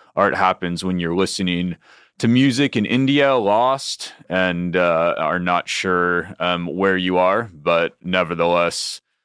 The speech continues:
have some type of faith that you are where you should be. So Felicity has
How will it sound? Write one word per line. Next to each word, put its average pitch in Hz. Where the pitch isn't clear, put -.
have 104
some 104
type 98
of 90
faith 98
that 85
you 82
are 87
where 87
you 82
should 92
be. 120
So 110
Felicity 151
has 113